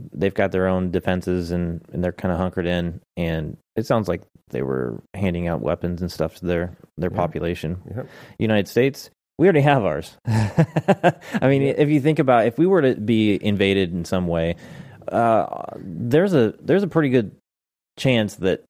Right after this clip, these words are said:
Speaker 1: we wouldn't have to receive weapons from the <laughs> government because we have so many.
Speaker 2: It would almost make me wonder, the, the government would be like, "You guys need to turn in your ammo. We're running low on ammo.
Speaker 1: <laughs> Yeah.
Speaker 2: We need to turn 'em in. We are gonna confiscate thirty percent of all your boys' ammo."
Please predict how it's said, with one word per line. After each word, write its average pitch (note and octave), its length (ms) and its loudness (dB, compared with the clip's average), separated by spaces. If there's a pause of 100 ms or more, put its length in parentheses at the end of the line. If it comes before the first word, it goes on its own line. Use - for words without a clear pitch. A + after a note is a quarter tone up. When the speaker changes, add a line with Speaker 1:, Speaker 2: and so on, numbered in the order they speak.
(100)
Speaker 1:
we G#2+ 360 -2
wouldn't C3+ 220 2
have B2+ 260 -2
to F#2+ 300 2
receive G#2 520 0
weapons F#2+ 380 0
from G2 180 -4
the G2 60 0
<laughs> A2+ 120 0
government G#2+ 460 0 (340)
because C#3+ 380 0
we B2 100 -2
have C3+ 200 0 (400)
so D#3+ 580 4
many. E2+ 460 -4 (180)
Speaker 2:
It E3+ 160 2
would E3 120 4
almost D#3+ 300 2
make D3 160 0
me D3 100 0
wonder, C#3 440 2
the, B2 340 0
the B2 140 -2
government C3+ 300 2
would B2+ 120 -2
be B2+ 60 4
like, A#2 260 0 (360)
"You A#2+ 120 0
guys D3 240 2
need D#3 160 4
to C#3 80 0
turn C#3+ 240 2
in D3 200 4
your C3 120 4
ammo. E3 360 4
We're C#3+ 100 6
running D3+ 300 6
low D#3 200 8
on D#3+ 100 4
ammo. C#3 300 6
Speaker 1:
<laughs> - 0 -
Yeah. E3 300 6
Speaker 2:
We D3+ 60 6
need C3+ 100 2
to A2 60 -4
turn E3 180 4
'em F3 80 6
in. A#2 300 4
We C3 160 4
are D3 120 4
gonna D3+ 200 4
confiscate E3 600 2
thirty E3+ 180 2
percent E3+ 320 2
of D#3+ 80 2
all E3+ 140 4
your F3 140 2
boys' G3 520 2
ammo." A2 580 4